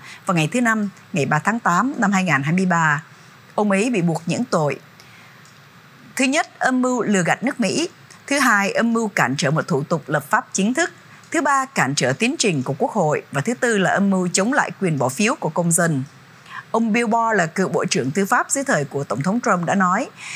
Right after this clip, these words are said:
"Chính phủ đã nhận trách nhiệm chứng minh điều đó." Chính phủ trong bản cáo trạng của họ cho rằng ông ấy thực sự biết rằng mình đã thua cuộc bầu cử và ông biết cuộc bầu cử đã bị đánh cắp do mình nói là gian lận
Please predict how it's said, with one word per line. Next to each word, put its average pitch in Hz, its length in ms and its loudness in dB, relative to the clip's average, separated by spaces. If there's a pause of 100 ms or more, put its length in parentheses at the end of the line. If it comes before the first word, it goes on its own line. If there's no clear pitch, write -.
(180)
"Chính 330 220 0
phủ 165 200 0
đã - 80 2
nhận 208 280 0
trách 330 220 -2
nhiệm 202 240 0
chứng 302 320 -2
minh 254 220 0
điều 151 140 0
đó." 151 300 2 (320)
Chính 285 180 -2
phủ 135 260 0
trong 190 100 0
bản 135 180 0
cáo 175 160 0
trạng - 200 -2
của 151 140 -2
họ 160 340 2
cho 277 180 -2
rằng 151 300 0 (420)
ông 185 180 2
ấy 190 220 2
thực 180 200 -2
sự 190 160 0
biết 285 360 0
rằng 170 160 2
mình 151 140 0
đã 107 160 2
thua 277 200 -2
cuộc - 180 -4
bầu 165 200 0
cử 139 340 0 (440)
và 180 140 0
ông 214 260 0
biết 330 240 0
cuộc 202 160 -4
bầu 170 200 0
cử 139 120 0
đã 151 80 0
bị 147 140 -2
đánh 220 200 0
cắp 302 220 -2 (400)
do 185 120 0
mình 165 200 0
nói 165 240 2
là 214 140 0
gian 196 240 2
lận 170 200 0